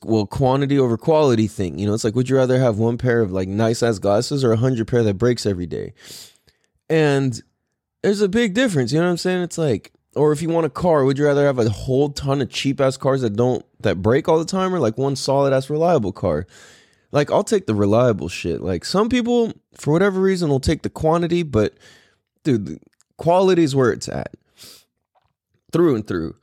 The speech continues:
So, I looked at that and I'm like, "Dude,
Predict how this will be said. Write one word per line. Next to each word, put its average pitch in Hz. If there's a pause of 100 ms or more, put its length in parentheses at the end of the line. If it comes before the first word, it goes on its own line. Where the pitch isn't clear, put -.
(320)
So, 147 (1800)
I 151
looked 165
at 117
that 143
and 135
I'm 120
like, 101
"Dude, 101